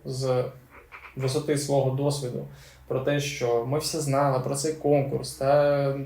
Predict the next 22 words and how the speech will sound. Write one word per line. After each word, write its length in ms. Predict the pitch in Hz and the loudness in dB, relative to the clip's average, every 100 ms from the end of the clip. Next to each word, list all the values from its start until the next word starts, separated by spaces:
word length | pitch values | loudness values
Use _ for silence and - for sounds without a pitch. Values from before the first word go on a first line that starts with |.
| - | -10
треба 260 | - 147 151 | 2 4 6
бути 240 | 147 143 | 2 2
лохом, 440 | 147 143 - 156 143 | 2 2 4 4 4
щоб 200 | - 135 | 2 -6
це, 300 | - 143 139 | -2 0 0
цього 260 | - 143 | 0 -2
не, 140 | 147 143 | 0 0
не 220 | 143 143 | 0 0
знати 420 | - 143 143 139 | 0 2 2 0
і 40 | 131 | 2
брати 280 | 139 143 | 4 4
в 40 | 143 | 2
ньому 360 | 143 139 143 | 0 2 0
участь, 280 | 143 139 - | 0 -2 -6
і 40 | 135 | -4
взагалі, 380 | 135 131 139 | -2 0 0
типу, 220 | 143 139 - | 0 -2 -6
цікавитись 680 | - 143 139 139 131 - | -2 4 4 4 -2 -6
їм, 200 | 135 143 | -2 -2
проходити 500 | 135 139 143 139 - | -2 -2 -2 -4 -2
реєстрацію 640 | 143 139 - 139 139 - 143 | -2 0 2 4 4 0 -2
тощо. 440 | 208 233 226 180 | 6 6 6 0